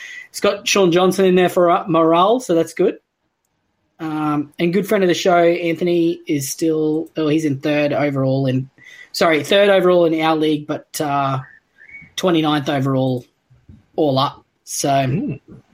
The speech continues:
Speaker 1: yeah, he's doing really well. Uh, where are you boys at at the moment?
Speaker 2: Uh, too many digits in this number. I'm at, uh,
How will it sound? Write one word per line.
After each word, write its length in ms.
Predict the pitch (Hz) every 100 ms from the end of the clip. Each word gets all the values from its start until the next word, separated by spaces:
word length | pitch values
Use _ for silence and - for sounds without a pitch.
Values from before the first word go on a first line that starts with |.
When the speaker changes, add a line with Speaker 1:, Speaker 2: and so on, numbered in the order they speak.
| _ _ - _ - - -
Speaker 1:
yeah, 120 | 156
he's 160 | 143 143
doing 180 | 156 143
really 200 | 151 147
well. 420 | 196 277 294 - _ _ _ _ _ - -
Uh, 280 | 185 175
where 140 | 220 240
are 40 |
you 120 | 247
boys 260 | 196 220 190
at 280 | 202 220 - _ _ _ _ _ -
at 100 | -
the 80 | 170
moment? 440 | 175 196 185 - _ _ _ _ _ _ _ _ - - - - - - _
Speaker 2:
Uh, 640 | 156 131 127 123 120 120 107 - - - - - - - - -
too 160 | - 165
many 160 | 113
digits 380 | 104 131 135 107
in 80 | 110
this 180 | 104 110
number. 220 | 117 127
I'm 280 | 135 139 139
at, 220 | 127
uh, 40 | -